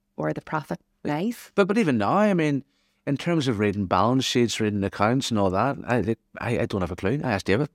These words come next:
Speaker 2: he tells me, he's an accountant, you know, so
Speaker 1: Mm-hmm.
Speaker 2: in terms of our profitability, in terms of margin, like, believe it or not, I think Bob and Birds was at site sixteen before we knew what our profit margin was on our dishes,
Speaker 1: Wow.
Speaker 2: which is incredible. But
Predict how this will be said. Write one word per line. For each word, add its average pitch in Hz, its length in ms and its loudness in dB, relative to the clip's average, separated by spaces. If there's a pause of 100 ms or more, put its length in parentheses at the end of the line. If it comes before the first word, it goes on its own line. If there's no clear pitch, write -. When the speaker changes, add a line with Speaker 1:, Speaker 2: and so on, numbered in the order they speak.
Speaker 2:
he 113 100 -4
tells 101 240 0
me, 139 80 0
he's 123 100 0
an 107 60 -2
accountant, 127 340 0
you 131 80 0
know, 139 160 2
so 127 300 2
Speaker 1:
Mm-hmm. 185 160 -8 (480)
Speaker 2:
in 127 140 -2
terms 151 260 2
of 127 40 4
our 113 60 2
profitability, 120 720 2
in 113 100 2
terms 107 320 -2
of 104 380 -2
margin, 135 600 2 (100)
like, 113 240 0
believe 139 200 2
it 110 60 0
or 98 60 0
not, 95 240 2
I 123 120 0
think 101 320 -4
Bob 98 200 2
and 98 100 0
Birds 95 380 2
was 92 280 -2
at 92 120 -4
site - 680 -2 (160)
sixteen - 760 -2 (800)
before 104 280 2
we 101 100 4
knew 98 140 2
what 95 60 2
our 92 40 0
profit 110 260 0
margin 139 300 0
was 139 320 -2
on 104 100 -4
our 98 100 0
dishes, 120 380 -6 (260)
Speaker 1:
Wow. - 60 -20 (340)
Speaker 2:
which 101 160 -4
is - 60 -6
incredible. 131 480 2
But 131 260 0